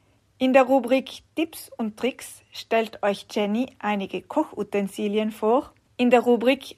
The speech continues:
Aus dem Apostolatsleben findet ihr diesmal zwei Beiträge. Zuerst einen Beitrag über die Bildungs- und Freizeitwoche auf der Lichtenburg in Nals,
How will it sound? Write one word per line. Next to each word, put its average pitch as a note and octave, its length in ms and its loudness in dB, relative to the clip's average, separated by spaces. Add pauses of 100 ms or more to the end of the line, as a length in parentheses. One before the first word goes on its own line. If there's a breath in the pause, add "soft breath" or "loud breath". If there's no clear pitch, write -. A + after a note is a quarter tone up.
Aus B3 260 4
dem D4+ 200 -2
Apostolatsleben G#3+ 1200 -2 (300 soft breath)
findet D#4+ 400 0
ihr B3 140 0
diesmal B3 480 0
zwei G#3 340 2
Beiträge. F3+ 880 -6 (580)
Zuerst A3 680 0
einen C#4 300 0
Beitrag A3 720 2
über A3+ 260 -2
die A3 120 -4
Bildungs- D4 520 -2
und A3 160 -4
Freizeitwoche A#3 1200 0
auf G3+ 120 -2
der G#3+ 120 -2
Lichtenburg A#3+ 800 -6
in F#3+ 220 -8
Nals, F#3+ 480 -4